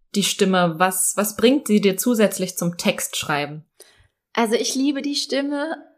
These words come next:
Speaker 2: schon seit ich klein bin, <laughs> den Kontakt mit
Speaker 1: <laughs>
Speaker 2: meiner Stimme auch. Ich finde, die Stimme ist so das Werkzeug, was uns mit unseren Inhalten verbindet und was auch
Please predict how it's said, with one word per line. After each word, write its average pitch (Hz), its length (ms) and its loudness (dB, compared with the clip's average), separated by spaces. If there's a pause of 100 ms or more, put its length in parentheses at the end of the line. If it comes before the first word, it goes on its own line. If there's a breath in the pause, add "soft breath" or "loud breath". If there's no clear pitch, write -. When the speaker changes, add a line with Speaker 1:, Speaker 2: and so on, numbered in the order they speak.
(120)
Speaker 2:
schon 214 280 -4
seit 220 180 -4
ich 220 140 -12
klein 240 440 -2
bin, 294 240 -4 (300 loud breath)
<laughs> - 340 -14
den 220 120 2
Kontakt 226 460 2
mit 247 180 2
Speaker 1:
<laughs> 240 40 -2
Speaker 2:
meiner 240 260 -4
Stimme 233 480 -2
auch. 240 100 -2 (1040 loud breath)
Ich 226 140 -4
finde, 269 180 -4
die 247 120 -4
Stimme 247 440 0
ist 226 180 -4
so 220 100 2
das 226 240 0 (920)
Werkzeug, 233 560 -2
was 208 220 -2
uns 202 300 -6
mit 214 160 -4
unseren 208 260 0
Inhalten 233 400 -2
verbindet 233 580 -2
und 202 200 -6
was 214 300 -2
auch 208 260 0